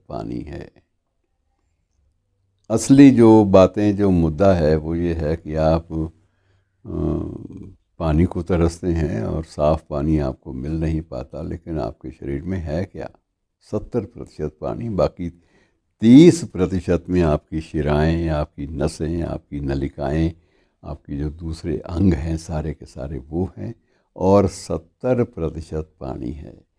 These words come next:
इसमें पानी जब भी डेफिशिएंट होगा, जब भी पानी की कमी आएगी, तभी शरीर में कुछ ना कुछ असामान्य गतिविधियां होने लगेंगी,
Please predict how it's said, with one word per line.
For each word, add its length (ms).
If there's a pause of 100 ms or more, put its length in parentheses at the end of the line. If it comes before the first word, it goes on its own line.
(260)
इसमें 320
पानी 320
जब 220
भी 100
डेफिशिएंट 720
होगा, 380 (400)
जब 240
भी 100
पानी 380
की 140
कमी 380
आएगी, 580 (380)
तभी 220
शरीर 440
में 80
कुछ 280
ना 60
कुछ 180 (180)
असामान्य 640
गतिविधियां 720
होने 260
लगेंगी, 640